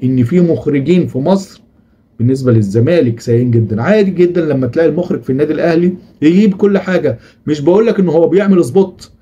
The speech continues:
آه، ويفضح النادي الاهلي، لا، ما دام في حاله تستوجب حق للخصم وليا، الاتنين يكونوا متساويين في نفس المنظر. ما بقاش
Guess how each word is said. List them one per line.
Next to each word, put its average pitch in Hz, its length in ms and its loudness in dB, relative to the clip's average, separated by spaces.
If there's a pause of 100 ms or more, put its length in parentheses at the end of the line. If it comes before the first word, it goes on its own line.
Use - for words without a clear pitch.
(240)
آه، 143 380 2
ويفضح 160 520 2
النادي 165 220 0
الاهلي، 165 300 0
لا، 170 360 -2 (300)
ما 147 100 2
دام 190 180 2
في 233 200 -2
حاله 185 480 2
تستوجب 131 760 -2 (440)
حق 147 420 -4
للخصم 139 720 2
وليا، 202 540 2 (100)
الاتنين 190 600 2
يكونوا 190 280 2
متساويين 170 540 2
في 175 120 -4
نفس 190 240 0
المنظر. 143 460 -2 (580)
ما 127 100 2
بقاش 156 640 -2